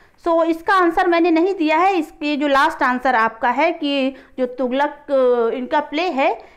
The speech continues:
इसके regarding मैं एक पीडीएफ़ आपको अलग से डिस्क्रिप्शन बॉक्स में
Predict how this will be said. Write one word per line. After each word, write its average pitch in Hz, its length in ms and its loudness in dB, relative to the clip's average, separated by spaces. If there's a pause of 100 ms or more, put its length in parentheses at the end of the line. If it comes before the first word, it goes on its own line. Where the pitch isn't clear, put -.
(120)
इसके 330 760 -2
regarding 285 400 0
मैं 311 160 4
एक 285 240 0
पीडीएफ़ 277 400 -2
आपको 262 460 2
अलग 262 300 2
से 269 160 -2
डिस्क्रिप्शन 247 460 -4
बॉक्स 254 320 -2
में 359 280 0